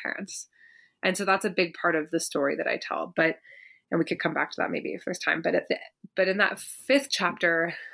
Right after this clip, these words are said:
what I try to do is I try to look at working parenthood from a more cultural perspective. Um, over the course of the period from the nineteen seventies,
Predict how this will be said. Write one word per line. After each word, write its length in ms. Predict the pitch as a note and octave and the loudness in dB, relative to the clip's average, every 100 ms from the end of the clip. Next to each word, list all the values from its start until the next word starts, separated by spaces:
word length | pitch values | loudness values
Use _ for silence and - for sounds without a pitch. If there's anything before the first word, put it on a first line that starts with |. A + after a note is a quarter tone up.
| - - | -18 -4
what 180 | F#3+ | 2
I 120 | F#3+ F3+ | 2 2
try 260 | - F#3 | 0 0
to 100 | F3 | 0
do 240 | E3+ F3 E3+ | 2 2 2
is 200 | E3+ - | 0 -2
I 80 | E3+ | -2
try 240 | - E3+ | 2 2
to 260 | E3 D#3+ E3+ _ _ _ _ - | 4 0 -2 _ _ _ _ 0
look 180 | G#3 A3 | 2 2
at 120 | - | 2
working 260 | F3+ F3+ | 0 -2
parenthood 480 | F3 F3 D#3+ E3+ D#3+ - _ | 0 0 2 0 -2 -8 _
from 160 | - F3+ | -2 0
a 40 | |
more 180 | E3 D#3+ | 2 0
cultural 400 | - D#3 - E3 | 0 -2 0 -4
perspective. 720 | - E3+ - - - - - _ _ _ _ _ _ | -4 -6 -2 -2 -4 -14 -14 _ _ _ _ _ _
Um, 440 | E3+ D#3 D3+ D#3 D#3+ _ _ _ _ _ _ _ _ - | 4 4 2 -4 -10 _ _ _ _ _ _ _ _ 0
over 240 | G#3+ G#3 | 2 2
the 80 | G3+ | 0
course 280 | - F#3+ - | 0 -2 -2
of 60 | |
the 60 | F3+ | -8
period 480 | - F3+ E3+ E3+ E3+ | -2 0 2 2 0
from 180 | F3 | 0
the 60 | F3 | 2
nineteen 300 | E3+ E3+ F3 | 2 2 0
seventies, 480 | - E3+ E3 D#3+ | 0 2 2 0